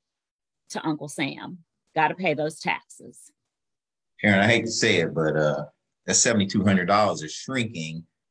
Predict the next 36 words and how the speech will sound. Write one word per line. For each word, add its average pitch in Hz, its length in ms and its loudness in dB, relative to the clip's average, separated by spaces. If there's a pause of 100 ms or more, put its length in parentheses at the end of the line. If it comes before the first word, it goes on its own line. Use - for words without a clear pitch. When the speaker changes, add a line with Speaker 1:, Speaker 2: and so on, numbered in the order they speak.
Speaker 2:
every 107 220 2
time 104 340 0
you 101 240 0
start - 380 -2
talking 131 340 0
about 76 260 -8
stuff. 80 300 -10
And 90 100 -6
I'm 98 80 -4
pretty 127 240 2
sure 131 280 -2
you're 107 160 2
not 98 300 -2
done, 101 460 -2 (340)
Speaker 1:
I'm 240 140 0
not 101 240 2
Speaker 2:
because - 40 -6
Speaker 1:
done. 330 380 -4 (540)
Speaker 2:
unless 107 680 0
you're 131 420 -4 (140)
like, 110 380 0
unless 120 380 -4
you're 131 120 -8
the 101 120 -6
one 123 400 -4
realtor 127 460 -4
in 120 180 -4
America 120 540 -4 (1000)
where 92 180 -4
people 135 340 -4
are 90 140 0
breaking 123 380 0
into 120 300 -2
your 110 240 0
house 110 400 -2
to 90 180 -14